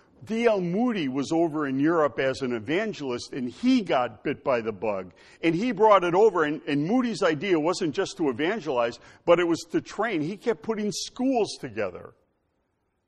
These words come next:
And the thing that was broadcast for a needy people,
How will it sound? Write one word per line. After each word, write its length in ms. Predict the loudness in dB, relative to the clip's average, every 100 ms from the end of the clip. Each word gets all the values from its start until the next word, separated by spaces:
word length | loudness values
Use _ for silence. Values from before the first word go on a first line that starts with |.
| _ _ _ _ _ _ _ _
And 160 | 4
the 80 | 4
thing 220 | 2 0
that 140 | 0 0
was 160 | 0
broadcast 760 | 0 2 4 2 0 0 0 -2
for 160 | -4 -4
a 80 | -2
needy 580 | -2 0 -2 -2 -4 -8
people, 800 | -12 -10 -10 -8 -10 -10 -10